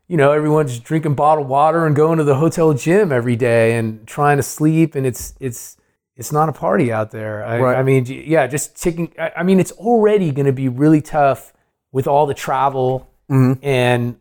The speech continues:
Speaker 1: lack of sleep, staying healthy. You don't need to throw partying or any kind of that into the,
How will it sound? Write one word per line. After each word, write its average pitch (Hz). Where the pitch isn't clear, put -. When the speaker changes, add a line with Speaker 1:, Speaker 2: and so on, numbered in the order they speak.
Speaker 1:
lack 127
of 123
sleep, 131
staying 147
healthy. 143
You 139
don't 214
need 202
to 147
throw 151
partying 143
or 120
any 135
kind 131
of 113
that 127
into 113
the, 104